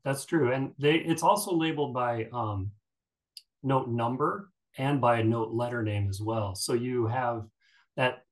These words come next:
uh, that teaching ability when you're learning about, uh, the notation.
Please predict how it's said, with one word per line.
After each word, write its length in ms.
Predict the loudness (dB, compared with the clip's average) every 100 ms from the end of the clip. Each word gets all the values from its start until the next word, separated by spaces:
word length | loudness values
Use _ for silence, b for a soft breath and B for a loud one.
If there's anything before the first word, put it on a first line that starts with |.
| _ -2
uh, 360 | 2 2 -2 -8 _ _ _ -2
that 220 | 0 0
teaching 380 | 2 0 2 0
ability 800 | 2 2 2 2 4 4 2 0 _ _ _
when 160 | -2 0
you're 180 | 0 -2
learning 440 | -2 -2 -2 -4
about, 580 | -4 -2 0 -2 -4 -10 -20 _ -2
uh, 280 | 0 0 0
the 140 | 2
notation. 720 | 2 2 0 -2 -2 -4